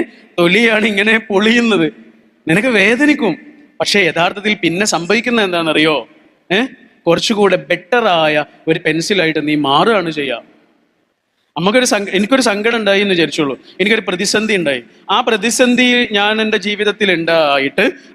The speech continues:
ആ പ്രതിസന്ധിയെ ഞാൻ നേരിട്ടു. ആ പ്രതിസന്ധി കഴിഞ്ഞു. പ്രതിസന്ധി കഴിഞ്ഞതിന് ശേഷം ഞാൻ കുറച്ചുകൂടി ദുർബലനായൊരു മനുഷ്യനായിരിക്കുമോ, അതല്ല കുറച്ചുകൂടെ ശക്തനായൊരു മനുഷ്യനായിരിക്കുമോ? അതാണ് പറഞ്ഞു കൊടുക്കണേ.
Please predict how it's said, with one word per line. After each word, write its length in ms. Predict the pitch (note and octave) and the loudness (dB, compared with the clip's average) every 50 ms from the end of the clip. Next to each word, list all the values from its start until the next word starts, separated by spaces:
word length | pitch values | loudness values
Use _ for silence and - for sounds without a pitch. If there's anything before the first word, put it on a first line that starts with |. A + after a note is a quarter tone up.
| E3 F#3 | -2 -2
ആ 20 | A3 G#3+ | -2 -2
പ്രതിസന്ധിയെ 560 | - F#3+ F#3 G#3 - A3+ A3+ G#3 G#3 A3 G#3 G#3+ G#3 | -2 -2 -2 0 0 0 0 0 0 0 0 0 -2
ഞാൻ 100 | G#3 G#3+ G#3 G#3 | -2 -2 0 0
നേരിട്ടു. 480 | G#3+ A#3 B3 A#3+ G#3+ G3 - - A3+ F4+ G4 - - - _ - F3 | 2 2 2 0 0 -2 0 0 2 2 0 0 -6 -20 _ -4 -4
ആ 20 | G3 A3+ | -2 -2
പ്രതിസന്ധി 440 | A3 G3 F#3+ A3 - A#3 A3+ A#3 A#3+ - | -2 -4 -4 -2 -2 -2 0 0 0 0
കഴിഞ്ഞു. 320 | B3 A#3 A#3+ B3 A#3 G#3 - - - - - _ - _ _ - | 0 2 2 2 0 0 -2 -4 -8 -16 -20 _ -20 _ _ -2
പ്രതിസന്ധി 460 | F#3 F#3 F#3+ A3+ A#3+ A#3 A#3 A#3 A#3+ A#3 A3+ | -2 0 0 0 0 0 0 0 0 0 0
കഴിഞ്ഞതിന് 420 | G3+ G3+ G#3+ A3+ A3 A3+ A3+ A#3 - G3 | 0 0 0 0 0 0 0 0 0 0
ശേഷം 260 | F#3+ F#3 - G3+ A3 - - - _ _ _ - E3 | 0 0 0 -2 -2 -2 -4 -8 _ _ _ -2 0
ഞാൻ 180 | F3+ G3+ G#3 F#3 C#3 - - - - _ _ - | 2 2 0 -2 -4 -6 -12 -18 -20 _ _ -2
കുറച്ചുകൂടി 400 | F3+ G3 - - A#3+ A#3+ A3 A#3 F#3 | -2 -2 0 0 0 0 0 2 2
ദുർബലനായൊരു 720 | G#3+ G#3 G#3 F#3 A#3+ B3 B3 B3 A#3+ A3+ A3 A3 A3 G#3+ G#3+ G#3+ | 2 0 2 0 0 0 0 0 0 0 0 2 0 0 0 0
മനുഷ്യനായിരിക്കുമോ, 720 | G3+ G3 - A3+ G#3 G3+ G3 G3+ G3+ G3 F#3 - G3 F#3+ F#3+ F#3+ F#3+ - - - _ E3 F3 | -2 -2 -2 -2 -2 0 0 0 0 -2 0 2 4 4 4 4 2 -2 -8 -8 _ -4 -2
അതല്ല 260 | F3 G#3 F#3+ F3+ F3+ F3+ F3+ F3+ - - - - | 0 0 0 0 0 0 -2 -4 -8 -14 -2 0
കുറച്ചുകൂടെ 380 | E3+ F3 F#3 - G3+ G3 F#3+ F#3 - | 0 0 2 2 0 0 0 0 -2
ശക്തനായൊരു 540 | F#3 - - A#3 A3 G#3+ G3+ G3 F#3+ F#3 F#3 F3 | -4 -4 -2 -2 -2 0 0 2 2 0 0 -2
മനുഷ്യനായിരിക്കുമോ? 580 | E3+ - - E3+ E3 D#3+ C#3+ C3+ B2+ B2+ B2 - - _ _ _ _ _ _ _ _ _ _ _ _ _ _ _ _ _ _ _ _ _ _ _ _ _ _ _ - | -2 -2 -2 0 0 0 0 -2 -4 -6 -6 -8 -10 _ _ _ _ _ _ _ _ _ _ _ _ _ _ _ _ _ _ _ _ _ _ _ _ _ _ _ -10
അതാണ് 240 | A#2+ B2 D3 F3+ A3 A#3 | -4 -2 -2 0 0 0
പറഞ്ഞു 180 | G#3+ G3 G3+ F#3 | 0 0 0 0
കൊടുക്കണേ. 220 | F3 E3 C#3 A#2+ | 0 -2 -4 -6